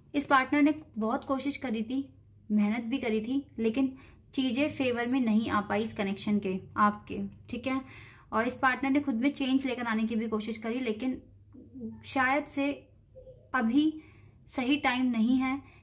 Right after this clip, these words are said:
कि ये partner आपके पास आ जाएं, क्योंकि already किसी और के साथ deal कर रहे हैं, तो वहाँ से अब अपनी एनर्जी को इन्हें clean करना पड़ेगा, clear करना पड़ेगा, तभी ये partner आपके पास आ,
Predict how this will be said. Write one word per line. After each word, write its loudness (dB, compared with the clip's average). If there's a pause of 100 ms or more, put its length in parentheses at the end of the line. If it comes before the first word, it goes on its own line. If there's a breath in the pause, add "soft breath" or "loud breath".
(140)
कि -4
ये -2
partner 0
आपके 0
पास -2
आ 4
जाएं, 0
क्योंकि -2
already 0
किसी -4
और -2
के -4
साथ -4
deal 0
कर -4
रहे -4
हैं, 0
तो -4
वहाँ 2
से -4
अब -4
अपनी -2
एनर्जी 4
को -2
इन्हें -2
clean 6
करना 2
पड़ेगा, -2
clear -2
करना 0
पड़ेगा, 0
तभी 2
ये -2
partner 0
आपके -4
पास -4
आ, 0